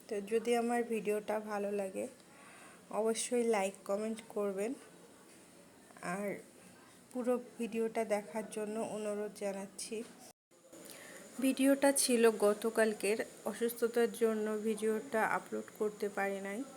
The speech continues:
এই আর কি। তো এই বৃষ্টি ভেজা আবহাওয়াতে সুন্দর একটা পরিবেশে বের হইছিলাম টি বাদে যাওয়ার জন্য।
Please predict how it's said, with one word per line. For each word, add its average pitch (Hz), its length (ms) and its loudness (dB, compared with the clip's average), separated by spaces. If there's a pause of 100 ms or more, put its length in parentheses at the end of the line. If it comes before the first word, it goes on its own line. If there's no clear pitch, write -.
(1900)
এই 214 80 2 (100)
আর 214 80 0 (140)
কি। 208 140 -2 (1900)
তো 220 120 4 (580)
এই 254 80 4 (320)
বৃষ্টি 233 420 -2
ভেজা 233 360 6 (1000)
আবহাওয়াতে 220 480 2 (100)
সুন্দর 220 260 2 (140)
একটা 214 220 2 (160)
পরিবেশে 220 520 2
বের 220 160 2 (100)
হইছিলাম 214 540 2 (1400)
টি 254 200 0
বাদে 254 220 6 (100)
যাওয়ার 208 240 6 (120)
জন্য। 202 220 0